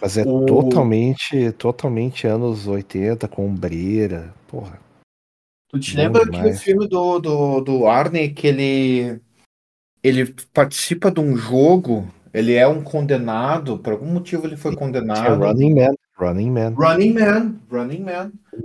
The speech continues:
Speaker 2: que ele vai
Speaker 1: É,
Speaker 2: assinar o
Speaker 1: por engano, por
Speaker 2: contrato.
Speaker 1: engano, eles sacanearam ele,
Speaker 2: Por engano,
Speaker 1: sacanearam.
Speaker 2: é, é. Que ele vai
Speaker 1: É.
Speaker 2: assinar o contrato, ele crava a caneta nas costas do cara, assim, sem problema.
Speaker 1: <laughs>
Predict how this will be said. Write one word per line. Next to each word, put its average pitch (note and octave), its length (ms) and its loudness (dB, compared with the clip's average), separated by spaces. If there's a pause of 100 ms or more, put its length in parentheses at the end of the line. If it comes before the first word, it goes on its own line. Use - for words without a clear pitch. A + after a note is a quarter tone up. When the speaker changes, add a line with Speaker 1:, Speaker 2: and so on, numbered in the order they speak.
(120)
Speaker 2:
que - 60 -6
ele C#3+ 120 2
vai D3 140 2
Speaker 1:
É, E3 40 4
Speaker 2:
assinar E3 380 4
o F#3 40 2
Speaker 1:
por G#3+ 80 4
engano, A2 240 4
por - 80 -20
Speaker 2:
contrato. D#3 240 2
Speaker 1:
engano, F3+ 180 6
eles - 120 0
sacanearam A#2+ 680 -2
ele, B2 100 0
Speaker 2:
Por E3+ 100 4
engano, G3+ 260 2
Speaker 1:
sacanearam. B2+ 420 -4
Speaker 2:
é, C3+ 60 2
é. D3 120 -2 (760)
Que - 100 -2
ele D3 100 -2
vai D#3 100 4
Speaker 1:
É. - 20 4
Speaker 2:
assinar F3+ 280 -2
o F3+ 60 -6
contrato, E3+ 600 -2
ele F#3 160 -2
crava E3+ 420 -2
a E3 40 -6
caneta D#3 440 -6
nas D3 220 -8
costas D3+ 460 -6
do C3+ 100 -10
cara, C3 260 -2
assim, C3+ 240 -14 (140)
sem F3 180 -2
problema. D#3 320 6
Speaker 1:
<laughs> - 2500 0